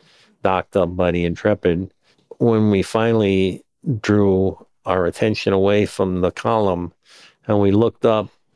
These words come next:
we saw them silhouetted against the night sky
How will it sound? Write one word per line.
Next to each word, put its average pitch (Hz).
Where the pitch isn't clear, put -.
we 101
saw 107
them 98
silhouetted 101
against 90
the 95
night 95
sky 92